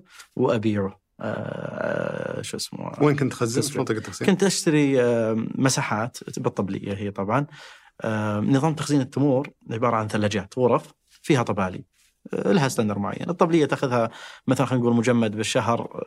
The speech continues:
Speaker 1: تكلفك تسعين ريال، تشيل مئتين وستين كرتون. بديت بزي كذا، آخذ طبلية وأحط فيها تمري و-، وأسدد إيجارها الشهري، لكن ما تسوى يعني إلى، إلى، إلى التمر.
Speaker 2: مم.
Speaker 1: تسعين ريال تشيل مئتين وستين كرتون تعتبر ممتازة بالنسبة لي،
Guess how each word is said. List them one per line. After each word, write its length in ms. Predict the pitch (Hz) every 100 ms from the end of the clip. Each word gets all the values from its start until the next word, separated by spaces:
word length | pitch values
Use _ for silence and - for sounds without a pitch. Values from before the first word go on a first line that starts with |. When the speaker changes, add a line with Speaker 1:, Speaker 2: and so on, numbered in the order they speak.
| -
Speaker 1:
تكلفك 280 | - 123 -
تسعين 300 | - 117 110
ريال، 380 | 104 117 156 165 - - _
تشيل 280 | 120 123 113
مئتين 180 | 113 117
وستين 320 | - - 107
كرتون. 500 | 107 104 135 151 151 - _ _ -
بديت 280 | 147 120 107
بزي 220 | 104 101
كذا، 280 | 98 101 -
آخذ 200 | 127 117
طبلية 460 | - 104 113 151 -
وأحط 200 | 113 -
فيها 200 | 104 107
تمري 400 | 151 156 165 156 - _ - - -
و-، 680 | 127 123 120 120 - 117 -
وأسدد 340 | 151 120 110
إيجارها 280 | 107 110 110
الشهري، 440 | 104 110 101 110 -
لكن 220 | 151 143
ما 100 | 139
تسوى 340 | 123 110 - 107
يعني 320 | 101 110 113
إلى، 160 | 104 101
إلى، 280 | - 107 101 104 - - - - - - -
إلى 100 | 117
التمر. 360 | - 95 95 - - - -
Speaker 2:
مم. 60 | 127
Speaker 1:
تسعين 220 | 131 117
ريال 220 | 117 117
تشيل 180 | - 113
مئتين 140 | 107
وستين 240 | 113 - 110
كرتون 280 | 113 135
تعتبر 260 | 120 107 113
ممتازة 420 | 110 98 95 95
بالنسبة 360 | 92 104 - -
لي، 140 | -